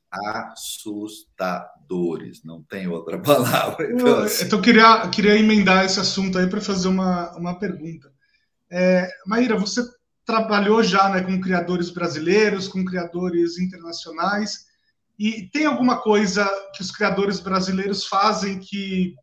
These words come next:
Speaker 2: pode, que, que, assim, que é referência no mundo, que é visto de uma maneira diferente, ou é, ou esse é um mercado que já tá todo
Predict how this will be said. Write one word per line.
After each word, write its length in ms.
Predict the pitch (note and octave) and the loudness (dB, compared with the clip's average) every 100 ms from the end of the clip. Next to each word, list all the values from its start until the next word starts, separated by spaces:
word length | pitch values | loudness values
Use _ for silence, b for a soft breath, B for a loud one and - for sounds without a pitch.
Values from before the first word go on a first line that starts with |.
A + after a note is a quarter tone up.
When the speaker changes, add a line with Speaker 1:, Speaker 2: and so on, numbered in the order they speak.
| _ _ - | _ _ -4
Speaker 2:
pode, 420 | F#3 G3 F#3+ G3+ | -2 0 -2 -6
que, 320 | - - _ | -10 -20 _
que, 80 | - | -12
assim, 220 | F#3 F#3+ | -10 -8
que 80 | F#3 | -6
é 20 | |
referência 680 | G3 G#3+ G3+ F#3 A#3+ A#3 F#3 | -6 -6 -4 0 2 2 -2
no 160 | D#3 | -10
mundo, 480 | E3+ G#3 A#3 G3+ E3+ | -4 -2 -2 -4 -8
que 100 | - | -10
é 100 | F3+ F3 | -10 -8
visto 300 | F#3+ G3 - | -6 -6 -6
de 80 | F3+ | -12
uma 160 | F3 F3+ | -8 -6
maneira 400 | F3 F3 F3 E3+ D#3 C#3+ C#3 - _ _ _ _ | -6 -4 -4 -4 -6 -8 -12 -20 _ _ _ _
diferente, 760 | C#3 - F3 E3+ G#3+ B3+ A#3+ A#3+ | -14 -10 -6 -2 0 0 0 0
ou 180 | G3+ | 0
é, 180 | G3 F#3 - | 0 -2 -6
ou 100 | G3+ | -6
esse 140 | G3 G#3+ | -4 -2
é 20 | |
um 40 | |
mercado 440 | G#3 F#3 G#3 G3+ - | -2 0 0 -2 -4
que 100 | - | -6
já 140 | G3+ | -6
tá 220 | G3 G3 | -4 -8
todo 380 | - A3+ G#3+ F#3+ | -4 -6 -6 -12